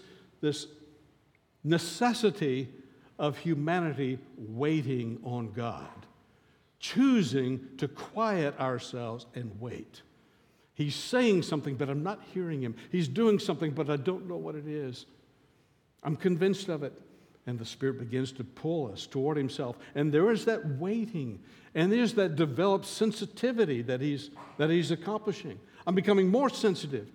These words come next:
more alert, more pliable. Waiting with spiritual sensitivity. And in that, I,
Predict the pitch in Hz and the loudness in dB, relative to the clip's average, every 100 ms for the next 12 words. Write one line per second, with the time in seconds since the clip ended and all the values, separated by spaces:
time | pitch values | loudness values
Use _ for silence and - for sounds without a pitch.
0 | - - 139 185 262 226 208 247 196 - | -20 -6 0 4 6 6 4 2 -2 -6
1 | - - - _ _ _ _ 156 180 - | -18 -20 -20 _ _ _ _ -6 -4 -2
2 | 214 214 185 170 120 - - - _ _ | -2 -2 -4 -6 -8 -18 -20 -20 _ _
3 | _ _ _ _ _ _ _ _ _ _ | _ _ _ _ _ _ _ _ _ _
4 | _ _ _ _ _ _ - 127 165 127 | _ _ _ _ _ _ -4 0 2 0
5 | 101 82 - - - _ _ _ - 113 | -4 -10 -18 -20 -20 _ _ _ -12 -10
6 | - 160 147 131 - 135 127 - 139 120 | -4 -2 -2 -4 -4 -4 -4 -6 -6 -6
7 | - 101 - _ _ _ _ _ _ _ | -12 -16 -20 _ _ _ _ _ _ _
8 | _ _ _ _ - 131 131 147 214 208 | _ _ _ _ -6 -4 -2 2 4 4
9 | 143 117 113 - - - - _ _ _ | 0 -2 -4 -10 -20 -20 -20 _ _ _
10 | _ _ _ _ _ _ 123 120 | _ _ _ _ _ _ -4 -4